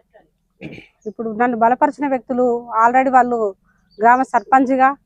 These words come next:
గ్రామ ఉప సర్పంచ్గా చేసిన వ్యక్తులు, వీరు ఇలా, ఇలా మోసం చేయడాన్ని విశ్వనాథపురం గ్రామ ప్రజలందరూ వారికి తగిన బుద్ధి చెప్పాలి. నేను బాల గుర్తుతో నేను బరిలోనే ఉంటున్నా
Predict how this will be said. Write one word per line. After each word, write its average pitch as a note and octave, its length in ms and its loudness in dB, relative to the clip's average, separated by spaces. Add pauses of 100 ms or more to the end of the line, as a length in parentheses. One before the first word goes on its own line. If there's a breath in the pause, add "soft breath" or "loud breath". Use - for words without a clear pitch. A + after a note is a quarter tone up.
(540)
గ్రామ C4 200 2
ఉప C#4 180 0
సర్పంచ్గా C#4+ 600 2
చేసిన B3+ 380 -2
వ్యక్తులు, A#3+ 540 -4 (800)
వీరు D4 180 2
ఇలా, C#4+ 260 2
ఇలా C#4 220 4
మోసం C#4 440 0
చేయడాన్ని C#4 600 2 (320)
విశ్వనాథపురం C#4 680 0
గ్రామ C4 200 4
ప్రజలందరూ C4 760 2 (800)
వారికి A#3 380 0
తగిన B3 280 2
బుద్ధి A3+ 280 -2
చెప్పాలి. C4+ 560 2 (480)
నేను B3 440 0 (440)
బాల A#3+ 300 4
గుర్తుతో C#4 840 0
నేను C4 280 -2
బరిలోనే C4 480 2
ఉంటున్నా C4+ 500 0